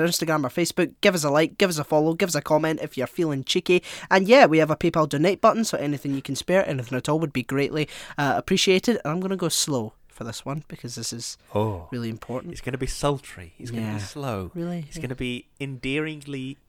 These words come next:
Speaker 2: silky
Speaker 1: Really
Speaker 2: in his
Speaker 1: s-,
Speaker 2: tone of voice.
Speaker 1: yeah, really, really, really calm. And we've got Patreon! Um, <laughs> we want to thank our patrons, as we do every week, for their wonderful support.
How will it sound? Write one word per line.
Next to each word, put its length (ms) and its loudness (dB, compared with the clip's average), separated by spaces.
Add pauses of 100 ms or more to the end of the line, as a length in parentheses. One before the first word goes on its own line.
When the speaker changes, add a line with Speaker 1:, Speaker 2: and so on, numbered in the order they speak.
Speaker 2:
silky 480 -10
Speaker 1:
Really 140 -2
Speaker 2:
in 60 -6
his 100 -4
Speaker 1:
s-, 100 -4
Speaker 2:
tone 260 -4
of 120 -8
voice. 420 -4
Speaker 1:
yeah, 220 -4
really, 420 -4
really, 360 -6 (100)
really 240 -4
calm. 460 -8
And 120 -12 (220)
we've 120 2
got 200 8
Patreon! 920 12 (460)
Um, 440 6 (460)
<laughs> 880 -2
we 80 4
want 240 4
to 100 4
thank 320 8
our 120 2
patrons, 580 4
as 220 -6
we 80 -2
do 240 -2 (100)
every 260 0
week, 320 -2
for 200 -10
their 100 -4
wonderful 400 -6
support. 480 0